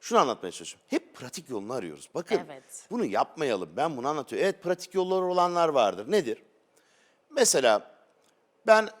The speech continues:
Speaker 1: Anadolu Selçuklu Devleti'nde veya Malazgirt Meydan Muharebesi'nden sonra kurulan ilk Türk, Anadolu'da kurulan ilk Türk beyliklerini D S Maç diye kodluyoruz. On sekizinci yüzyıl ıslahatçılarını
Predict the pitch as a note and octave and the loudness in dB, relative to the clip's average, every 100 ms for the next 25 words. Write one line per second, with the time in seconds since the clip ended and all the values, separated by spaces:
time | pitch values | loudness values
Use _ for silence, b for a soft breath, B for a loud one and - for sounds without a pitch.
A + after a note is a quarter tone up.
0 | _ _ _ - G3 G3+ G#3 G3+ F#3+ - | _ _ _ -4 -2 -2 -2 0 -2 -2
1 | F3 D3+ C3 C3+ D#3+ D3+ C3+ C3 E3 F#3+ | -4 -4 -4 0 2 2 -2 -4 -2 -2
2 | D#3+ D#3 C3 D3 F3 E3+ C3+ A#2+ A2 A2 | -4 -10 -6 -4 -2 0 -2 -2 -6 -10
3 | G#2+ A2 G#2+ A2 G#2 B2 D#3 - - _ | -10 -12 -12 -8 -8 -8 -12 -18 -20 _
4 | _ _ _ - C3 A2 A2+ C#3+ F3+ C3 | _ _ _ -14 -8 -4 -4 -4 -6 -6
5 | A2+ A2 - C#3 G2+ F2 E3 C4+ C#4 A#3+ | -8 -8 -14 -10 -10 -10 -12 -10 0 0
6 | G#3+ G3+ G3 - A#2+ F#2+ E2+ - - - | 2 -4 -6 -8 -10 -10 -14 -20 -20 -20
7 | - - G3 A3 G3+ D#3 E3 E3+ D#3+ D3 | -14 -4 0 0 -2 -6 -8 -8 -8 -8
8 | D3 C3+ - A#2 G#2+ - G2+ G2 E3+ B3 | -8 -6 0 2 2 -2 -6 -4 -6 -10